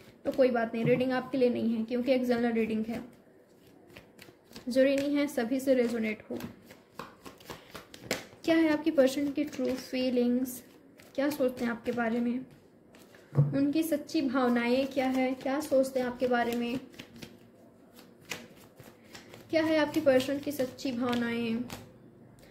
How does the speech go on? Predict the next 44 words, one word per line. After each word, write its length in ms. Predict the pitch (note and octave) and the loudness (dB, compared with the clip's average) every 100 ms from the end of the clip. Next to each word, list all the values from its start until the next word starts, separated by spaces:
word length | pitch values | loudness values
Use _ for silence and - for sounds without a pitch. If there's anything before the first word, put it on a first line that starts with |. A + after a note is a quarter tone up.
| - - - | -20 -20 -4
Three 220 | D#4 D4+ | 2 6
of 220 | C#4+ D4 | 6 4
Wands, 380 | C4 C4 C#4+ - | 2 4 2 0
Aries, 380 | B3 B3 C4 C4 - | 0 2 2 0 -6
Leo, 280 | B3 A#3+ A#3+ | -2 2 2
Sagittarius। 840 | B3 A#3 A#3+ A#3 A3+ A3+ A3 A3 - - - - - D#4 | 0 -2 -4 -4 -4 -4 -4 -8 -12 -20 -20 -20 -12 -4
ये 80 | D#4+ | 2
पर्सन 380 | C#4+ C#4+ D#4+ E4 | 4 4 -2 -2
की 60 | |
सच्ची 300 | D#4 C4 - C#4+ | -2 -2 0 0
भावनाएं 520 | C#4+ C4 B3+ C4 C#4 | 2 2 2 2 2
ये 260 | B3 B3 B3+ | 2 2 2
है 220 | B3+ C4 | 0 -2
कि 140 | C#4 | -2
भले 300 | C4+ B3+ C4 | 0 4 4
ये 80 | C4+ | 4
पर्सन 420 | C4+ B3 C#4 C4+ A#3 | 2 -2 0 0 2
दूर 360 | A#3+ B3 B3 - - - - B3+ | 4 2 0 -8 -20 -20 -14 -4
हैं 200 | B3 B3+ | -2 0
आपसे 500 | A#3+ - B3+ B3+ C4 - - - - - | 0 -2 2 2 2 -6 -20 -20 -10 2
या 160 | A#3+ B3 | 4 4
अलग 360 | B3 A#3+ B3 B3+ | 4 4 4 2
हैं, 220 | - B3+ | -2 -2
आप 100 | B3+ A#3 | 0 0
दोनों 260 | A#3+ A#3+ | 0 0
के 140 | B3 A#3 | 0 0
बीच 380 | A#3 A#3 - A3+ | 0 -2 -4 -2
बातचीत 680 | A3+ C4 A#3 A#3+ C#4 - | -2 0 2 2 0 -2
नहीं 160 | A#3 C4 | 0 2
हो 100 | B3+ | 2
रही 140 | A#3+ | 0
है, 140 | A#3 A#3+ | -2 -4
सेपरेशन 600 | A3 A3+ A#3 A3+ B3 B3 | -2 -2 -2 -2 -2 -2
चल 180 | B3 A#3+ | 0 0
रहा 180 | A#3 | 0
है, 120 | A#3 A#3+ | 0 0
ये 140 | A#3+ | 0
कहीं 300 | B3+ B3+ B3 | 0 -2 0
और 160 | A#3+ A3+ | 0 0
हैं, 200 | A#3 A#3 | -2 -2
आप 220 | A#3+ - | -4 -4
कहीं 240 | C4 A#3 A#3 | -4 -2 0
और 160 | A3+ A3+ | 0 -2
हो, 300 | A#3+ B3 | -2 -2